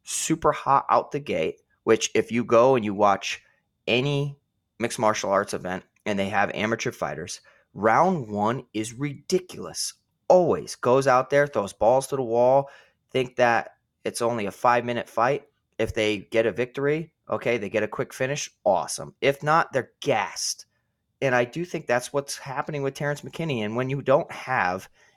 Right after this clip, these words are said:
a true U F C level camp or true U F C level fighters around you that actually are good influencers on your career and people to look up to, you need role models, you need leaders in your room, you need people to tell you the stuff you don't wanna hear.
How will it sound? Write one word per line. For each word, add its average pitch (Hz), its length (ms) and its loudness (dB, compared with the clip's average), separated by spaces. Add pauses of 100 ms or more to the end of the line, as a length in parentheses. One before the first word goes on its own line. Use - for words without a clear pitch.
(140)
a 113 160 2
true 156 460 -2
U 131 280 2
F 135 120 2
C 139 180 -4
level 110 400 2
camp - 500 -10 (380)
or 127 180 6
true 170 300 -2
U 143 240 2
F 135 100 4
C 131 240 -4
level 113 400 0
fighters 107 480 0
around 110 600 0
you 95 280 -2 (340)
that 107 340 2
actually 113 480 -2 (100)
are 101 360 0
good 117 280 2 (100)
influencers 110 840 -6
on 101 220 2
your 101 160 -6
career 101 720 -4 (340)
and 110 420 0 (280)
people 139 280 -2
to 107 40 0
look 107 200 -2
up 117 180 4
to, 104 120 -2
you 120 140 -2
need 180 280 -2
role 120 220 6
models, 101 420 0
you 147 100 -6
need 180 240 -2
leaders 117 460 0
in 98 140 -2
your 98 140 -2
room, 101 280 -4
you 170 100 -2
need 185 220 0
people 123 300 -4
to 101 100 -12
tell 139 260 2
you 120 120 2
the 98 100 -4
stuff - 340 2
you 104 60 -8
don't 98 320 2
wanna 101 300 2
hear. 87 340 -10